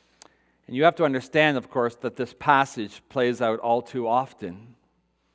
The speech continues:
in our lives or in the lives of others. We will one day all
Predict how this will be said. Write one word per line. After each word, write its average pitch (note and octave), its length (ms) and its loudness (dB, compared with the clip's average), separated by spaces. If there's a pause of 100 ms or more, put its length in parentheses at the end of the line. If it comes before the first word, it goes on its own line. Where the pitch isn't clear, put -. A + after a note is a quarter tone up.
(880)
in A2 160 -8
our A#2+ 160 4
lives G2+ 680 0
or G2 200 -2
in G#2 80 -6
the G#2+ 80 -2
lives G2 340 -2
of G#2+ 140 -6
others. G2+ 480 -6
We G2+ 120 -8
will G#2 220 -2
one G2 220 -6
day G2+ 180 -6
all G2 480 -4